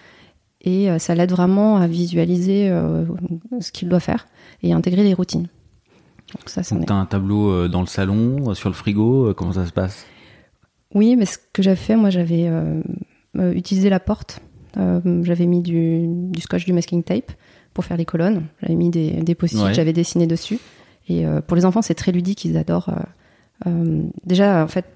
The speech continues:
Speaker 1: faire comme les grands, d'être autonome, de pas qu'on leur dise de faire, euh, faire ça, puis ça, puis ça. Ils aiment bien le faire eux-mêmes.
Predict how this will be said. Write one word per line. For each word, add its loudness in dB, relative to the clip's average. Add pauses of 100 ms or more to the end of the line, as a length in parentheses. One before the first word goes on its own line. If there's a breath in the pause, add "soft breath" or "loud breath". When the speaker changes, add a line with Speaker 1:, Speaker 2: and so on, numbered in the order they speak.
(140)
Speaker 1:
faire -8
comme -2
les 4
grands, 2
d'être -2
autonome, 2
de 0
pas -2
qu'on -2
leur 0
dise -4
de -2
faire, -6
euh, -6
faire -12
ça, -10
puis -18
ça, -10
puis -16
ça. -6 (560 soft breath)
Ils -4
aiment -2
bien -2
le 0
faire -2
eux-mêmes. 2